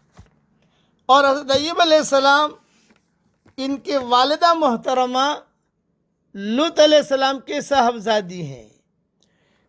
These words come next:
और बाज़ किताबों में लिखा है कि ये हज़रत यूसुफ अलैहिस्सलाम के दामाद भी हैं। पैगंबरों के ज़रिए खुदा ताला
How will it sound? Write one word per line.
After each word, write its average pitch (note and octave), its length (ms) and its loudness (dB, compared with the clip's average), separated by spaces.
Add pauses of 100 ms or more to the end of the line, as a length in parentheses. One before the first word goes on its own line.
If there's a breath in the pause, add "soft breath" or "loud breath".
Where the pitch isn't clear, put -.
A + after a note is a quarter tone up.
(120)
और A#3 180 2
बाज़ C#4 320 2
किताबों D4+ 480 0
में C#4 140 -2
लिखा B3 440 -2
है A3 240 2 (1000)
कि C4 60 0
ये C4+ 260 4
हज़रत C4 320 2
यूसुफ C4 360 -6
अलैहिस्सलाम A#3+ 600 -2
के C4+ 180 0
दामाद A3+ 440 -2
भी E3+ 240 -8
हैं। C#3+ 260 -10 (1300)
पैगंबरों F4 680 4
के E4+ 200 2
ज़रिए D4+ 520 2
खुदा C4+ 720 -2
ताला A#3+ 460 0